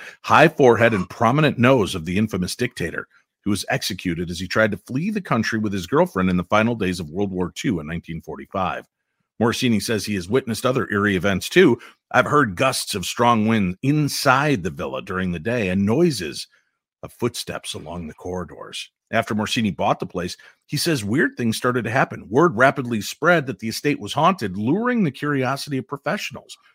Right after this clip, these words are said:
who specialize in the paranormal. And in two thousand thirteen, a bunch of Ghostbusters asked to visit and reportedly stayed overnight, claiming to have captured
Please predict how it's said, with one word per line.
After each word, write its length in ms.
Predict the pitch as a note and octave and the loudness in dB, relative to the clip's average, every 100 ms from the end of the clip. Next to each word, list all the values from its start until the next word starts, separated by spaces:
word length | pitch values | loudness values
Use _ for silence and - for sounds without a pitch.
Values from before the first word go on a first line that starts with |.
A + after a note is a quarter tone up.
| _ _ | _ _
who 100 | A2+ | -6
specialize 720 | - - C3 - A2 G2 F#2 | -6 -6 -6 -4 -2 -2 -4
in 80 | F#2 | -8
the 60 | |
paranormal. 540 | E2+ G#2 F#2+ A2+ G2+ - _ _ _ - | -4 -2 0 -2 -2 -6 _ _ _ -6
And 80 | F#2+ | -4
in 180 | F#2+ | -4
two 200 | F2+ D3+ | -2 -2
thousand 440 | D#3 C3+ B2 F#2 F#2 | 2 2 2 -2 -2
thirteen, 580 | C3 - - D#3 G2+ E2+ - _ | -2 -2 0 2 0 -2 -12 _
a 60 | F#2 | -4
bunch 240 | A#2+ A#2 | -2 -2
of 80 | F2+ | -4
Ghostbusters 720 | F2+ C3 - F2+ F2+ - F#2 - | -2 -2 -2 -4 -4 -8 -10 -8
asked 320 | B2 C3+ - | -8 -8 -4
to 80 | A#2+ | -4
visit 300 | A2+ C#3 A2+ | -2 -2 -2
and 80 | A2+ | -2
reportedly 500 | G2 A#2+ D#3 D3+ F#2 | 0 0 0 -2 -6
stayed 280 | - A2 G#2 | -4 -2 0
overnight, 400 | F#2 F#2+ A2+ - | -2 -2 -4 -4
claiming 320 | B2+ F3+ E3+ | 0 2 2
to 80 | G2+ | -2
have 140 | F#2 | -6
captured 480 | - C3+ D3 G2+ D#2+ | -6 -6 -4 -6 -6